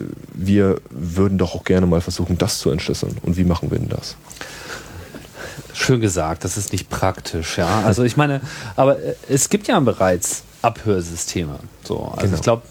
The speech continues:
Speaker 2: äh, der Trick ist, äh, dass man halt einfach so tut, als wäre man selber eine, eine Base Station. Also,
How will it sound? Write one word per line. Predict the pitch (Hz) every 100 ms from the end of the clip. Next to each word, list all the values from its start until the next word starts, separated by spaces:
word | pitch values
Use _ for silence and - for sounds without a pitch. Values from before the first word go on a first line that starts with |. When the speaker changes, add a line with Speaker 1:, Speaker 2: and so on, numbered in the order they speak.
| -
Speaker 2:
äh, | 117 107 104 101 101 - - -
der | 107
Trick | - 139 147 170
ist, | 160 151 - -
äh, | - - - -
dass | 135 -
man | 139 131
halt | 127 123
einfach | 123 120 120
so | 117
tut, | 107 135 170
als | - 123
wäre | 120 117
man | 113
selber | 107 110 117 85
eine, | 101 101 95 95 - - - -
eine | - 117
Base | 104 95 104
Station. | - 151 143 165
Also, | 135 110 107